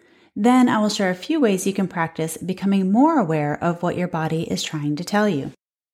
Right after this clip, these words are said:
For me, this practice and awareness has helped me tremendously in my own relationship. When I first started to become more aware of what I was thinking and feeling early on in my marriage, and how that was positively or negatively affecting my life,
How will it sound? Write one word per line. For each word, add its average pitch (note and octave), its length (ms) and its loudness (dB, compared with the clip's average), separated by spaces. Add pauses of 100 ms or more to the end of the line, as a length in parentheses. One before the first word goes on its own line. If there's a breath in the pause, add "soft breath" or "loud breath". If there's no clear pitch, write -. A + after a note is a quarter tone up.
(160)
For A3+ 140 2
me, G3 360 4
this A#3 260 0
practice G3 500 0
and F#3+ 140 2
awareness F3 560 2
has F3+ 160 -2
helped E3+ 320 -2
me G#3 140 2
tremendously F#3 840 0
in E3 140 2
my E3 180 2
own B3+ 180 4
relationship. D3 800 -2 (640 loud breath)
When B3+ 140 4
I D4+ 140 4
first A#3+ 340 0
started G#3+ 300 2
to G#3 80 0
become G3 340 -2
more F3 200 0
aware F3 380 0
of E3+ 200 -6
what E3+ 100 -4
I E3 140 -2
was D#3 180 -2
thinking G3+ 480 -2
and E3 160 -2
feeling G3 540 -2 (380 loud breath)
early B3+ 260 4
on G#3 220 4
in G3+ 40 2
my F3 140 2
marriage, F3+ 540 -2 (360 soft breath)
and F#3 120 0
how G3+ 280 2
that G3 200 2
was F3 180 0
positively G3+ 800 0
or F3 160 0
negatively F#3+ 640 0
affecting F3+ 440 -4
my E3 140 0
life, F#3 400 -2